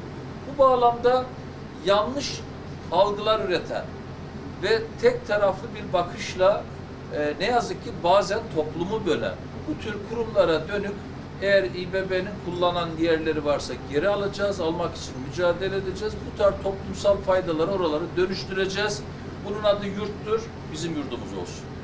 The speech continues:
Bunun adı lokantadır, bizim lokantamız olsun. Bunun adı başka bir şeydir, bizim olsun. Biz kimiz? On altı milyon İstanbul. Onun adına, e, bu kavramları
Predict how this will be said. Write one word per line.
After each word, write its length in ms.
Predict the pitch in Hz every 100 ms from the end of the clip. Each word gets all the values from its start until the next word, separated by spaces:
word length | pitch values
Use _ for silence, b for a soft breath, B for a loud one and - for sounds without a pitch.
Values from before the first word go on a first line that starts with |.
| - - - -
Bunun 160 | 175
adı 280 | 208 208 214
lokantadır, 640 | 214 - 226 220 202 226 -
bizim 220 | - 294
lokantamız 640 | 294 - - - - - -
olsun. 220 | - - - - - - - -
Bunun 180 | 170 226
adı 240 | 240 240
başka 380 | 220 226 - 285
bir 40 | 269
şeydir, 320 | 254 240 294 -
bizim 300 | - 208 294
olsun. 280 | 269 226 - - 185
Biz 200 | 254 -
kimiz? 500 | 311 294 294 - - -
On 140 | 185
altı 320 | 254 214 -
milyon 340 | 175 - 190 -
İstanbul. 500 | - - 135 110 92 - -
Onun 180 | 175 190
adına, 360 | 160 - 107 92 - - - - -
e, 40 |
bu 220 | 123 -
kavramları 520 | 143 135 131 127 120